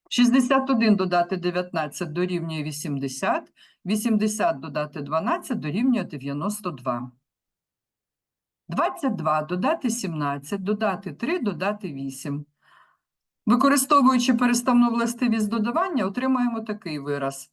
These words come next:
Двадцять два додати три, вісім,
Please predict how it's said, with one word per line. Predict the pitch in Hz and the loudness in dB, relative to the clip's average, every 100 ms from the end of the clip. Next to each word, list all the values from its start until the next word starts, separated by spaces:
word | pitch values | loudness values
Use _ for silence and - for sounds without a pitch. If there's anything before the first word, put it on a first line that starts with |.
| _ _ _ - | _ _ _ -10
Двадцять | 165 302 381 277 196 | -2 0 0 -2 -2
два | 170 180 175 | 0 2 2
додати | 180 185 233 208 202 160 | 0 -2 0 0 -2 -10
три, | - 160 156 214 262 - _ _ _ _ _ _ 185 | -8 -8 -4 0 -2 -4 _ _ _ _ _ _ 0
вісім, | 208 190 208 285 359 | 0 0 0 0 -2